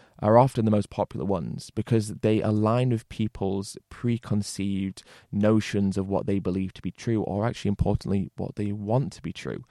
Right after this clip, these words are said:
So if someone doesn't want to be vegan and they have an article, or, or there's two articles, one's for vegan and one's against vegan or veganism,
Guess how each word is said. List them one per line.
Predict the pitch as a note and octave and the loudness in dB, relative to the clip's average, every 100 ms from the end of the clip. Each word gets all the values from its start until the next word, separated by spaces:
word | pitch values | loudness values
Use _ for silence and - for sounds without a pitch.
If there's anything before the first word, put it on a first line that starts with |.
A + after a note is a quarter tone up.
| - - - - | -20 -20 -20 -2
So | A2+ | 2
if | A2 | 2
someone | D3 B2 | 2 2
doesn't | A2 | 2
want | F#2+ G2+ | 2 0
to | |
be | - | -2
vegan | F#2+ C3+ B2 G#2 G2 | 0 0 2 2 2
and | G2+ F#2+ | 0 0
they | G2 | 0
have | F2+ F#2 | -2 -2
an | F#2+ | 0
article, | G#2 G#2 - F#2 F#2+ - | 0 -2 -4 -6 -4 -6
or, | F#2+ | -8
or | - | -6
there's | F#2+ - | -6 -4
two | - | -2
articles, | G#2+ - - G2 | 0 -2 -4 -2
one's | G2 G2 - | -2 -2 -4
for | - B2 | 0 0
vegan | A#2 A2 G2+ | 2 0 0
and | G2 | -2
one's | F#2+ F2+ | -2 -4
against | F#2 A2+ G2+ | -2 -2 -2
vegan | F#2 F#2+ F#2 F#2 - - - - - | -4 -2 -2 -4 -6 -20 -20 -20 -10
or | F#2+ | -2
veganism, | G2+ G2 F#2+ F#2 | 2 2 0 -2